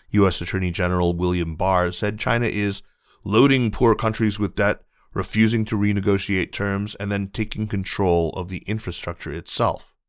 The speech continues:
But many analysts say the Western narrative of China overpowering Africa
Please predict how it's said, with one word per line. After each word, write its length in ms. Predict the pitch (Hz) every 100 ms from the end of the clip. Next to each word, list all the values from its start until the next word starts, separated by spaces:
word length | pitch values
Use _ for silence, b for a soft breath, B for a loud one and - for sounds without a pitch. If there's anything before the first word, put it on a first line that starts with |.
| _ _ _ _ _ _ _ _ _ _ _ _ _ _
But 140 | - 101
many 260 | 104 107
analysts 480 | 92 85 90 92 -
say 300 | - - 110
the 100 | 104
Western 380 | 107 110 - 107
narrative 520 | 101 101 98 110 104
of 180 | - 98
China 420 | - 110 107 104 -
overpowering 680 | - 101 95 - 101 98 95
Africa 500 | 90 98 104 95 107